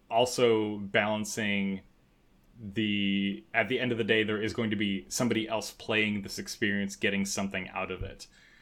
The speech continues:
And you have to balance communicating your particular vision for,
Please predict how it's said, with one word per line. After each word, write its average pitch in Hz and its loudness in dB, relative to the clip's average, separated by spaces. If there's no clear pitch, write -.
And 98 -4
you 117 2
have 110 4
to 117 -2
balance 110 0
communicating 110 -2
your 104 -2
particular 117 -2
vision 110 -2
for, 98 -2